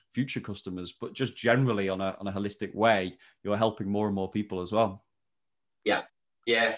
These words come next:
Speaker 2: And you, you're right. Some of those people, like, two or three years later, after I've given, say, hours of free advice, they
Speaker 1: Yeah.
Speaker 2: come back and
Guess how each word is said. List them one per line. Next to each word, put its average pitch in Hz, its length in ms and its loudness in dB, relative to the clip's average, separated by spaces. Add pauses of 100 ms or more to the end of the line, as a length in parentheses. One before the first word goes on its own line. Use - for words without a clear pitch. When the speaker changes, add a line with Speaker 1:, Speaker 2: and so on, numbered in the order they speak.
(120)
Speaker 2:
And 208 140 0
you, - 40 -6 (300)
you're 196 120 2
right. 220 220 2
Some 214 180 -2
of 214 60 -2
those 208 220 0
people, 147 320 -2
like, 127 180 2
two 170 160 -2
or 170 60 2
three 156 220 0
years 131 260 4
later, 123 400 0 (280)
after 127 300 2
I've 123 140 0
given, 120 280 -2
say, 113 320 0
hours 123 300 2
of 110 160 -12
free 110 160 -2
advice, 117 480 0 (300)
they 135 100 2
Speaker 1:
Yeah. 135 60 0
Speaker 2:
come 139 160 2
back 127 240 4
and 139 100 -2